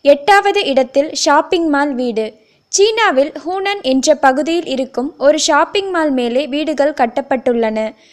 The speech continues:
நாற்பது லட்சம் பேர் வாழும் நகரின் மையத்தில் அது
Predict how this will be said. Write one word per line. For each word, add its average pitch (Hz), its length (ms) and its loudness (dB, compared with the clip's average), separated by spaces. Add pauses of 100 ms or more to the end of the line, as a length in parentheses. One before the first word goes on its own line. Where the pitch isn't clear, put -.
(240)
நாற்பது 370 480 2
லட்சம் 349 380 -2
பேர் 349 160 -2
வாழும் 269 400 2
நகரின் 294 420 -2
மையத்தில் 277 560 0
அது 247 140 2